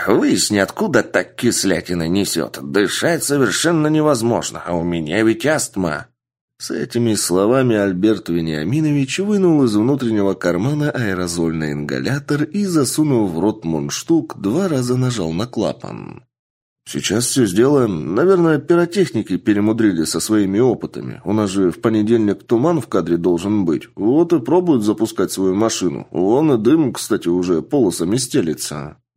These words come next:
Стелется полосами, мягко сказано. Уже через минуту всю съемочную площадку полностью заволокло то ли белым дымом, то ли туманом.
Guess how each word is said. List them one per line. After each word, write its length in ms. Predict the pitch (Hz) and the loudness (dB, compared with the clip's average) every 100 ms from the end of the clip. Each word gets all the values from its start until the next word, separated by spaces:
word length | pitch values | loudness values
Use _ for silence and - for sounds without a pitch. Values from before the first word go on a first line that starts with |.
| _ _ _ _ _ _ | _ _ _ _ _ _
Стелется 760 | - - 151 202 180 165 - 151 | -12 -2 2 4 2 2 0 -2
полосами, 760 | 127 175 165 147 117 135 123 | 0 2 4 4 0 0 0
мягко 500 | 110 113 123 - 107 | 0 0 -2 -4 -4
сказано. 1000 | 92 - - 92 - 55 50 50 50 - _ _ _ - | -4 -6 -4 -2 -4 -12 -12 -12 -14 -20 _ _ _ -2
Уже 360 | 82 151 214 | 2 2 2
через 360 | 180 190 170 135 | 2 2 4 4
минуту 540 | 143 156 175 170 123 | 4 4 4 4 0
всю 300 | 101 - 175 | 0 -2 0
съемочную 800 | 120 123 151 135 113 - 113 104 | 0 2 2 4 2 0 0 0
площадку 720 | - 98 90 - 151 - 120 | 2 2 2 0 -2 0 -2
полностью 640 | 110 - 170 156 127 - 123 | -2 0 2 4 0 0 0
заволокло 640 | 113 110 104 101 147 156 | 2 2 2 2 2 0
то 220 | 143 - 147 | 0 -2 0
ли 140 | 113 | 0
белым 640 | 82 87 123 110 92 87 | 0 2 4 4 2 -2
дымом, 400 | 85 160 151 147 | 0 -2 0 -2
то 180 | 139 95 | -2 -2
ли 120 | 76 | 0
туманом. 1000 | - - 117 107 82 60 50 - 50 - | -2 0 2 2 0 -4 -10 -12 -14 -18